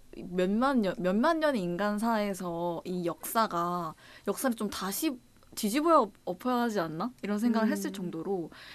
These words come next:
Speaker 1: 그동안 내가 믿어왔고 배워왔던 역사들, 뭐, 지식들 이런 것들이 굉장히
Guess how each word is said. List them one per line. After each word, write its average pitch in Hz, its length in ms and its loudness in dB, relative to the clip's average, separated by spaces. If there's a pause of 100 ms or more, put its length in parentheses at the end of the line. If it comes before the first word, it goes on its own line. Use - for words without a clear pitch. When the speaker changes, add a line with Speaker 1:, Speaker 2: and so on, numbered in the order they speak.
(100)
Speaker 1:
그동안 262 380 2
내가 180 260 2
믿어왔고 196 720 -2
배워왔던 190 580 -2
역사들, 180 840 -2
뭐, 156 260 -6 (120)
지식들 208 600 -4
이런 175 220 -2
것들이 165 720 -4 (380)
굉장히 240 680 4